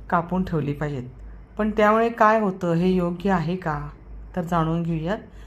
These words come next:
की हे योग्य नाही आहे, कारण ह्याच्यातले पोषक घटक अतिशय कमी होतात आणि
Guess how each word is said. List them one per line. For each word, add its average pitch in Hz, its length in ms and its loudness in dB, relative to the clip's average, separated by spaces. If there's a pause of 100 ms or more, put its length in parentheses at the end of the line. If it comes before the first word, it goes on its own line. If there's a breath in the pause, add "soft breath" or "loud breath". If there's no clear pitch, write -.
(220 loud breath)
की 196 80 2
हे 180 340 4
योग्य 175 400 -2
नाही 156 360 -2
आहे, 196 120 -4 (380 loud breath)
कारण 170 140 2
ह्याच्यातले 170 380 0
पोषक 175 400 0
घटक 175 460 -2
अतिशय 170 420 -4
कमी 165 300 -2
होतात 156 360 0 (500 loud breath)
आणि 156 400 0